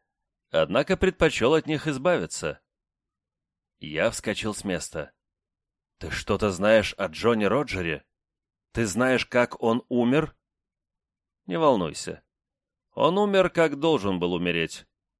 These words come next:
"Причина его смерти — проклятое наследие Джона Ди?" "Не в том смысле, какой ты, похоже, имеешь в виду. Над наследием не тяготеет проклятие".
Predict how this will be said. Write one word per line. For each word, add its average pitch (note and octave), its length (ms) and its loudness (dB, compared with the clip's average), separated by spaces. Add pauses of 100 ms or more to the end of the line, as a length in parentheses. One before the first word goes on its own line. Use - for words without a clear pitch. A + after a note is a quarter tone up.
(960)
"Причина G2+ 400 -2
его G2+ 180 2
смерти — G#2+ 640 2 (140)
проклятое G#2 560 4
наследие G#2 500 0
Джона G2+ 360 2
Ди?" B2 320 -4 (1120)
"Не E3 160 -2
в - 80 -8
том C3 200 6
смысле, G#2+ 540 -2
какой F#2+ 320 2
ты, B2 180 -2
похоже, G2+ 520 0
имеешь G2 380 0
в F#2+ 60 -12
виду. F#2+ 400 -6 (800)
Над G#2+ 200 4
наследием C#3+ 720 2
не D#3+ 120 0
тяготеет B2+ 600 0
проклятие". D#2 760 -4